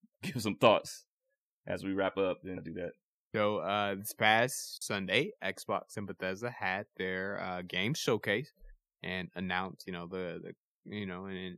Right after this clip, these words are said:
Speaker 2: and did a little presentation showing off the upcoming games and everything. And, you know, I, I'll say this, uh, real quick, uh, 'cause, uh, you know, uh, if Sark can come back, I know he has a lot to say as well.
Speaker 1: Oh, yeah.
Speaker 2: Um, I, I, you know, say what you want about the actual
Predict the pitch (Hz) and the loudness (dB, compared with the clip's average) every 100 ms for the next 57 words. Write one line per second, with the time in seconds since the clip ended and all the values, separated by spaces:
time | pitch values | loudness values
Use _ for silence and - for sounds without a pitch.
0 | - 92 95 _ 117 110 110 104 120 120 | -12 -12 -12 _ -2 0 0 -2 -4 -2
1 | 117 110 127 117 110 104 101 - 98 98 | 0 0 -2 -2 0 2 0 0 -2 -2
2 | - 104 98 92 98 95 90 90 87 90 | -2 -2 -2 -2 -4 -6 -6 -6 -8 -8
3 | 92 87 92 92 _ _ _ - 104 107 | -8 -8 -10 -12 _ _ _ -6 0 0
4 | 87 - - 117 120 139 107 101 104 - | 0 -6 -2 -2 2 2 2 0 0 -4
5 | - 92 90 87 - - - 104 - 104 | -6 -4 -2 -4 -8 -10 -4 -4 -2 0
6 | 104 - 90 87 87 _ _ _ _ - | 0 -2 -2 -2 -6 _ _ _ _ -6
7 | 87 - 92 85 90 92 - 90 - 104 | -6 -4 -4 -2 -2 -4 -12 -12 0 0
8 | 95 104 - 92 87 90 90 92 92 87 | 0 -6 -4 -2 -2 -2 -4 -4 -4 -4
9 | 90 85 - 98 90 92 95 92 87 98 | -2 -2 -4 -8 -6 -4 -2 -2 -2 -2
10 | 110 101 - 90 87 82 _ - - _ | -2 -2 -2 0 -2 -4 _ -18 -18 _
11 | 110 110 64 101 - _ _ _ - 110 | 4 6 4 -2 -6 _ _ _ -6 -4
12 | 104 175 190 147 135 135 120 117 107 104 | 2 4 4 4 4 4 6 6 6 2
13 | 110 | 0